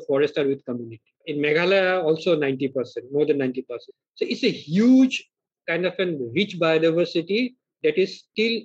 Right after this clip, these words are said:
under the ownership, traditional ownership of local community. Their role is very, very critical, very, very critical when you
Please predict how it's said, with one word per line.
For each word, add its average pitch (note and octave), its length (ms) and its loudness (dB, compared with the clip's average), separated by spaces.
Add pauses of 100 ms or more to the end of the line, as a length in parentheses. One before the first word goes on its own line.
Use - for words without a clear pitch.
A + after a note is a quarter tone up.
under D#3+ 260 -2
the F#3 260 -2 (360)
ownership, D#3 560 0
traditional F3 400 2
ownership D3 500 -2
of F#3 160 -4
local B2+ 300 -4 (100)
community. A2+ 320 -16 (460)
Their F#3+ 400 4
role F#3+ 200 4
is G3+ 220 0 (100)
very, A#3+ 300 2
very G#3 300 2
critical, C3+ 420 -4 (220)
very, F3+ 180 4
very F#3+ 260 2
critical E3+ 560 -2 (360)
when D3 280 2
you E3 300 0